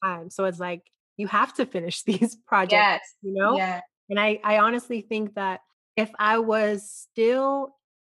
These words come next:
Speaker 1: at my full-time job today, I don't
Speaker 2: Mm-hmm.
Speaker 1: know that I would be so far cl-, or closer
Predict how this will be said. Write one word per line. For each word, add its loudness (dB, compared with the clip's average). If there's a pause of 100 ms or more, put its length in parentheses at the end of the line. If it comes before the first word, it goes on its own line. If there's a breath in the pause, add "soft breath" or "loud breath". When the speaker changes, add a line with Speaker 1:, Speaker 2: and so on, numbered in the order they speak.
(160)
Speaker 1:
at 0
my 0
full-time -6
job -8
today, -14 (540 soft breath)
I 0
don't 0
Speaker 2:
Mm-hmm. 0
Speaker 1:
know -4 (320)
that 0 (200)
I 0
would -2
be -2 (400)
so -2 (200)
far -2 (640)
cl-, -16
or -4
closer -2